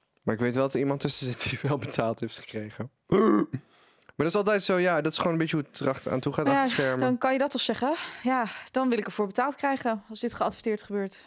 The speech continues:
Speaker 1: Het is meer van, zit je in een video die gewoon geplaatst wordt? Oké, prima. Maar zit je in iets wat, wat je over een maand misschien nog steeds ziet als advertentie op Instagram, Snapchat en TikTok? Snap je?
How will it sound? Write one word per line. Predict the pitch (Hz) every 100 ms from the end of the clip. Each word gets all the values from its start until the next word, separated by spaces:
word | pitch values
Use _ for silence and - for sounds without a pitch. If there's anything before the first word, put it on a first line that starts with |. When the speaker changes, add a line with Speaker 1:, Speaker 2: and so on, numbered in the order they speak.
| -
Speaker 1:
Het | -
is | -
meer | 180 190
van, | 190 180
zit | 180 180
je |
in | 165
een | 165
video | 135 151 175 190 214
die | 160
gewoon | 147
geplaatst | - 143 135 160
wordt? | 180 180
Oké, | 127 127
prima. | 131 127
Maar | 117 120
zit | 147 143
je |
in | 139
iets | 147 -
wat, | 139 - - - - _
wat | - 135
je | 147
over | 131 135
een | 135
maand | 127 139
misschien | 143 - 135
nog | 131
steeds | - 131 -
ziet | 135
als | 127
advertentie | - - 123 127 127 -
op | 120
Instagram, | 127 - 120
Snapchat | 117 117 117 123 -
en | 120
TikTok? | - 113 - 147 185 - -
Snap | 196
je? | -